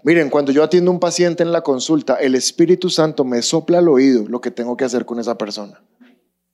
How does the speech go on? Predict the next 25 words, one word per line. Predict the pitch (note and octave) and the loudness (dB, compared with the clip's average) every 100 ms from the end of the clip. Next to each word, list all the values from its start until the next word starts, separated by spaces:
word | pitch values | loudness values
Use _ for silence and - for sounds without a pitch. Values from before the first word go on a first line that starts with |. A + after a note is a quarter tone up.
| _ _ - - D#3 - | _ _ -18 -16 -8 0
Él | F#3 G#3+ | 2 4
me | G3+ F#3 | 4 6
dice, | F3+ E3 D3 A#2+ - | 6 4 0 -4 0
'Hazle | B2+ C3 C3 B2+ C3+ | 0 0 2 2 2
este | C#3 C#3 | 0 0
examen, | C3 E3+ D#3+ D#3 D3+ D3+ D3 - | 0 0 0 0 0 -2 -6 -6
hazle | B2+ C#3+ C3+ C#3 C3+ | 0 0 2 2 0
este | C3 C#3 | 0 -2
tratamiento', | C#3+ C#3+ A2+ B2 E3+ F3 E3+ E3 D#3+ - _ _ _ | -2 0 -2 0 2 2 0 -2 -2 -14 _ _ _
porque | D3 D3 - C3+ - - | -2 -2 0 0 -2 -4
es | D3+ - | -2 0
una | D#3 E3 | 2 4
habilidad". | E3+ D#3+ C#3+ D3 | 4 4 4 2
Ella | C#3+ D#3 | 4 4
dijo, | E3+ F#3 A#2+ G#2 | 4 0 -6 -6
los | A#2+ | -8
que | - | -4
están | - C#3 | -2 0
ahí, | D#3 | 2
los | D3+ | -2
que | - | -4
están | B2 D3 | -2 -2
aquí | D#3+ E3+ | 0 2
fueron, | F3 E3 D#3+ | 2 2 2
saben | F3+ D#3 B2 | 4 4 2